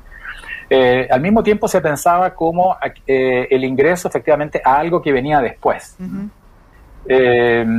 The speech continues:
Speaker 1: lo que yo reflexiono en el, en el libro es que ese después se aplaza infinitamente, ¿no? Se aplaza infinitamente, ¿no? No hay la, mm,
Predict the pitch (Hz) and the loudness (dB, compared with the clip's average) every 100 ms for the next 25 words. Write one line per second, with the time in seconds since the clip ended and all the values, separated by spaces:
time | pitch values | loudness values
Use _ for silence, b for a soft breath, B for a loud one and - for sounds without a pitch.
0 | 117 127 131 139 123 170 190 196 190 147 | -2 -2 -2 0 2 2 4 2 2 -2
1 | - 120 - 214 127 147 151 135 127 123 | -2 -4 0 0 0 -2 -4 -4 -2 -2
2 | 123 120 120 117 131 147 160 190 175 147 | -4 -2 -2 0 2 2 4 2 2 -2
3 | - 156 151 143 151 190 147 - 165 180 | 0 0 2 0 0 0 0 -2 0 0
4 | 180 - 139 131 151 165 - 180 156 135 | -4 -2 0 2 0 -2 -2 -2 -2 -6
5 | 131 147 143 127 113 98 87 - _ 123 | -6 -2 -2 0 -2 -4 -10 -16 _ -16
6 | 147 _ _ _ _ _ - 151 - 185 | -16 _ _ _ _ _ -2 0 0 -2
7 | 143 147 160 139 117 104 - 123 139 127 | -2 -2 0 0 -2 -4 -8 -6 -4 0
8 | 135 160 175 170 160 147 - B B B | 2 2 0 0 -2 -4 -8 B B B
9 | 135 135 127 120 117 113 110 | 0 2 2 -2 -2 -2 -4